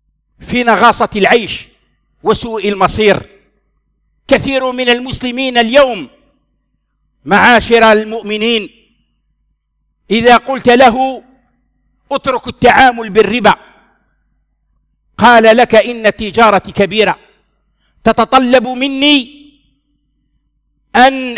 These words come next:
ألجأ إلى القروض والبنوك". ومنهم من إذا نصحته بترك العمل في المحرم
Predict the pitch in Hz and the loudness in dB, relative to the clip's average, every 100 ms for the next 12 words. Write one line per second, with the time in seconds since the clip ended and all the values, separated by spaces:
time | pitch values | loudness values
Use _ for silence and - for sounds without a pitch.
0 | - 294 285 180 233 214 185 117 _ _ | 2 2 2 2 2 4 2 0 _ _
1 | _ _ - 247 226 - 220 226 208 202 | _ _ 0 2 2 2 -4 -2 -2 0
2 | 190 165 190 202 175 - - _ _ _ | 0 -2 -6 -10 -12 -18 -20 _ _ _
3 | _ _ _ _ _ 175 233 254 214 240 | _ _ _ _ _ -4 -4 -4 -6 -8
4 | 220 185 _ _ _ - 254 247 254 247 | -10 -14 _ _ _ -6 -4 -4 0 0
5 | 226 - - - 226 240 190 - _ _ | 0 -2 -4 -2 -2 -2 -6 -8 _ _
6 | _ _ _ 190 - 269 - 254 214 277 | _ _ _ -6 0 0 2 0 2 0
7 | 254 233 240 240 - 277 240 | 0 -4 -8 -4 -2 2 0